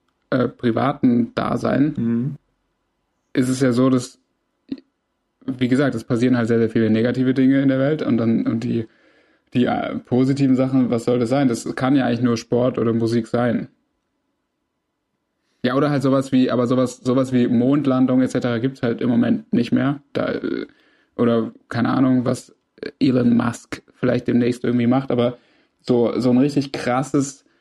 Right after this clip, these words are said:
Speaker 1: bahnbrechendes Event, wo man jetzt irgendwie sagen würde, "Boah, wir haben jetzt irgendwie Palm, äh, den Mars bereist." Keine Ahnung, das gibt's halt nicht. Also
Speaker 2: Ja, ja.
Speaker 1: Hallo?
Speaker 2: Nee, das, nee, also,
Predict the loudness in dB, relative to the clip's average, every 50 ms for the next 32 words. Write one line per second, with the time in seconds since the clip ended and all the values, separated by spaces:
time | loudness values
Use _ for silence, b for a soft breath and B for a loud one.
0 | _ _ _ _ _ _ _ _ _ -4 -2 0 0 0 0 0 -2 -2 0 0
1 | -2 -2 -2 -2 -2 0 2 2 2 2 2 2 2 2 0 0 0 0 2 2
2 | 2 2 2 2 2 2 2 2 2 0 2 0 0 0 0 0 0 0 0 0
3 | 0 0 2 0 0 -2 -2 -4 -2 0 0 2 2 2 2 2 0 -2 -6 _
4 | _ _ _ _ -4 -4 -2 0 0 0 0 0 0 0 2 0 0 -2 b b
5 | b b b b b b b b b b _ _ _ _ _ _ _ _ _ _
6 | _ _ _ _ _ -10 -6 -4 -2 -2 0 -2 -2 -2 B B B B B B
7 | 0 2 4 4 4 4 2 0 0 -2 -2 -2 -2 0 -2 -2 -4 -6 -4 -2
8 | -2 0 0 0 0 0 0 0 0 -2 -4 -2 -2 -4 -2 0 0 0 0 -2
9 | -8 _ _ _ _ _ _ _ _ 0 2 2 2 0 -2 b b b b b
10 | b b b b b _ _ _ _ _ _ _ _ _ _ _ _ _ _ _
11 | _ _ _ _ _ _ _ _ _ _ _ _ _ _ _ _ _ _ _ _
12 | _ _ _ _ _ -20 -14 _ -4 -2 0 0 -2 -4 -10 -8 _ -8 -6 -2
13 | -2 0 0 2 2 0 0 0 2 2 2 2 2 0 -2 -2 0 0 2 2
14 | 0 0 0 -2 0 0 -2 -2 -2